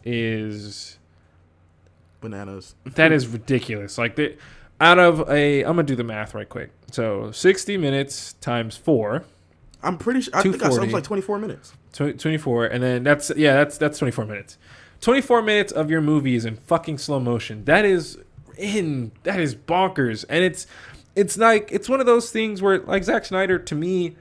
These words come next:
Speaker 1: it didn't feel like he had any real rhyme or reason. Like, he had, he used it, but then at some point, like, I was like, "Okay, you're gonna use it in these moments."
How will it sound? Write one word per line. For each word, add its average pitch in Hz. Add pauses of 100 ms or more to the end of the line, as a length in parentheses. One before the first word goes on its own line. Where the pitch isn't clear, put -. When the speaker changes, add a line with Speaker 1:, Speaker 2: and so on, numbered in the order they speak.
(500)
Speaker 1:
it 165
didn't 196
feel 190
like 170
he 180
had 165
any 147
real 135
rhyme 139
or 123
reason. 120
Like, 113
he 170
had, 196
he 180
used 220
it, 311 (380)
but 247
then 247
at 226
some 240
point, 214
like, 175
I 170
was 170
like, 156
"Okay, 180
you're 131
gonna 156
use 147
it 139
in 156
these 156
moments." 135